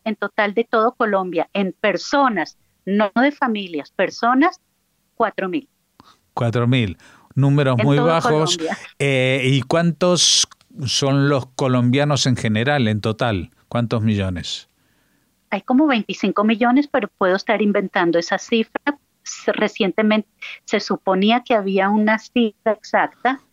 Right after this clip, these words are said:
Speaker 2: Ujú.
Speaker 1: pero no,
Speaker 2: Bueno.
Speaker 1: no, se hizo un censo,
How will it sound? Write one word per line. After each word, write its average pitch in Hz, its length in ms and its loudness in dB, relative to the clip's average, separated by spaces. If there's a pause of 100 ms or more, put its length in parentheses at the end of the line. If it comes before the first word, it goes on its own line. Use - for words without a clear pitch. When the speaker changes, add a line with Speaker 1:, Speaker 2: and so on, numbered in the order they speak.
Speaker 2:
Ujú. 131 480 2
Speaker 1:
pero 196 760 2
no, 208 580 2
Speaker 2:
Bueno. 175 240 2
Speaker 1:
no, 196 340 0
se - 200 -2
hizo 220 260 0
un 262 120 2
censo, 262 840 2